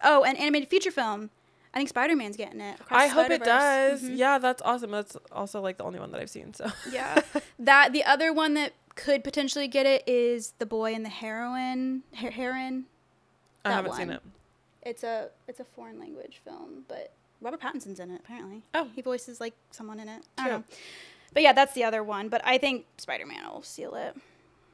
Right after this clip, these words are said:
Speaker 2: Um, honestly, like, I wouldn't be surprised if Maestro, uh, snuck in there with a few, 'cause a lot of people said that that was really well done. I roast about the, the nose, but otherwise, well done.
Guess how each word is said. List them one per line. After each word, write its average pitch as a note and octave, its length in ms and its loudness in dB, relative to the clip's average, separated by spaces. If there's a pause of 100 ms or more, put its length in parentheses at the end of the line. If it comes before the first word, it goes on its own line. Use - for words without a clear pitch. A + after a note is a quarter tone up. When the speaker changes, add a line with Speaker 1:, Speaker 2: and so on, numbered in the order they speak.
(680)
Speaker 2:
Um, G3+ 540 0 (140)
honestly, F4+ 520 0
like, C#4 320 0
I C4 280 2
wouldn't C4+ 280 -2
be D#4 100 -4
surprised A#3+ 480 -2
if A#3 140 -6
Maestro, A#3 800 -2 (140)
uh, A3 500 0
snuck A#3+ 320 -4
in B3+ 80 0
there B3 100 -4
with B3 120 -6
a C4 60 -8
few, C#4 420 -2 (300)
'cause A3 200 -4 (120)
a G#3+ 120 2
lot G#3 180 4
of G#3 60 -6
people A3+ 420 -6
said G#3 220 -6
that G#3 120 -8
that G3 140 -2
was G3 160 -10
really G3 160 -4
well F#3 200 -2
done. F#3 540 -2 (600)
I G3 80 -4
roast G3 540 0
about F#3+ 280 0
the, F#3 300 2
the G3+ 100 -6
nose, F#3+ 440 0
but G3 340 0
otherwise, F#3+ 600 0
well F#3+ 160 0
done. F#3+ 420 -6